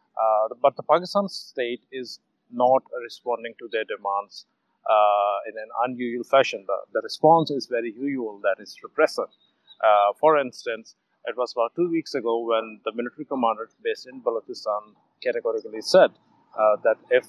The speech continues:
more protests happen, everyone, they will put, simply put everyone in prison. And that is how the Pakistan state since nineteen forty-eight has treated Balochistan as an ethnic periphery that has no substantial, meaningful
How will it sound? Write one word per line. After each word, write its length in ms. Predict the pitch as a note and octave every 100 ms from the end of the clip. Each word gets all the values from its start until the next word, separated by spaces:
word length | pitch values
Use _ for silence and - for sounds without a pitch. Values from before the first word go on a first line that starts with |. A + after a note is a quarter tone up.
| _
more 240 | A#2+ A#2+ C#3
protests 680 | - C#3 C#3+ F3+ - - -
happen, 380 | G#2+ - - - _ _ _
everyone, 280 | - G2 F#2 _ A2+ A2+
they 80 |
will 140 | A#2 A2+
put, 160 | - - - - _ A2+ A2+ A2+
simply 340 | - B2 A#2 C3+
put 180 | C3 A#2 A2+
everyone 340 | A2 A2+ A#2
in 120 | B2 A2+
prison. 320 | D#3+ C#3+ A#2 _
And 100 | G#2+
that 160 | A2
is 180 | A2 - -
how 360 | C3 D3 E3 - _ _ _
the 80 | - -
Pakistan 420 | D#3 D#3 E3+ E3
state 380 | - A#2 A2+ - _ _ _ _
since 320 | C3 D3 -
nineteen 340 | C#3+ D3+ C#3 -
forty-eight 380 | C3 B2 A#2 A2+ -
has 180 | B2 -
treated 320 | C3 A#2 A2+ _
Balochistan 580 | A2+ - _ - G#2 G#2 - _ _ _ _
as 320 | A2 A2 G#2+ G#2+ A2
an 60 | A#2+ A2
ethnic 340 | - B2+ -
periphery 540 | A2+ C#3+ - C3 A#2+ A#2
that 160 | A2 -
has 280 | A2+ G#2 _
no 400 | A2 A2 A#2 A#2+
substantial, 640 | A#2+ A#2+ - A2+ G#2 - A2+
meaningful 580 | G#2+ G2+ G2+ _ A2 A#2